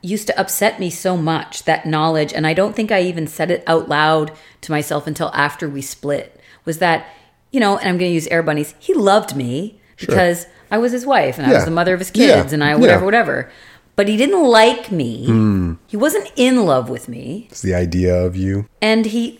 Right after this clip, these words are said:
Speaker 1: well, or whatever roles I was playing.
Speaker 2: Right, yeah.
Speaker 1: And he liked the optics. You know, I
Speaker 2: Uh-huh.
Speaker 1: could, he could take me anywhere. I was just as comfortable at a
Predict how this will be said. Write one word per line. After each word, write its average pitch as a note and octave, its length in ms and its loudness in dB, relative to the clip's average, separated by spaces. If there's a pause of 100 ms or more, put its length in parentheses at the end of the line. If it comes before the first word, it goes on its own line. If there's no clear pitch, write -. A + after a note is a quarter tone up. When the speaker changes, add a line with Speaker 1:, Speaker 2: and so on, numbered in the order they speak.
(120)
Speaker 1:
well, A3+ 400 0
or G3+ 100 0
whatever A3 460 0
roles F#3 420 0
I F3 120 -2
was E3 160 -4
playing. D3 560 -6
Speaker 2:
Right, F#2 340 2
yeah. E2+ 220 -2 (180)
Speaker 1:
And F#3 540 -2 (160)
he B3 180 -6
liked F#3+ 300 0
the F#3+ 140 -8
optics. - 760 -6 (680)
You D3+ 80 -4
know, C#3+ 260 -4 (240)
I C#3+ 100 -6
Speaker 2:
Uh-huh. F2+ 320 0
Speaker 1:
could, A2 100 -8
he D3+ 80 -6
could D#3 120 -6
take D3 200 -6
me D3 140 -4
anywhere. C3+ 580 -4
I D#3 60 -2
was D#3+ 160 -2
just - 160 -8
as D#3 80 -12
comfortable C#3 760 -2 (440)
at C#3 120 -2
a C3 180 -2